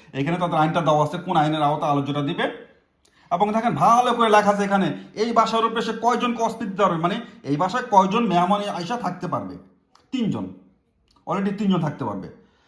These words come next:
এ দেখেন আলোচ্য যদি ফ্যামিলিয়ার, যদি সে ফ্যামিলির হয়ে থাকে, সেই ফ্যামিলির বাবা মা সহ তারা বাচ্চা সহ পাঁচজন থাকতে পারবে এই বাসায়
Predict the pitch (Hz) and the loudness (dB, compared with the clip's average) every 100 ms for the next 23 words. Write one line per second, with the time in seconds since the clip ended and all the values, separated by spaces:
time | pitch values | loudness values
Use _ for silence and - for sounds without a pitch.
0 | - 143 165 208 170 156 202 190 208 208 | -12 -4 -2 -2 -2 0 2 2 2 2
1 | 208 190 165 147 160 165 175 139 135 151 | 2 0 0 0 2 0 2 0 0 -4
2 | 190 - - 151 160 196 180 147 139 - | -4 -6 -4 -2 0 0 0 -2 -2 -6
3 | 196 208 - - 170 147 160 165 196 147 | -8 -10 -16 -6 -4 -2 0 0 0 0
4 | 131 127 160 180 175 170 143 185 175 156 | 2 4 4 2 -2 -2 0 0 0 0
5 | 196 - - - 131 143 190 180 226 226 | -2 -4 -16 -4 -2 0 0 0 0 0
6 | 165 143 165 151 147 139 139 123 - | -2 -2 -2 -2 -2 0 2 0 -4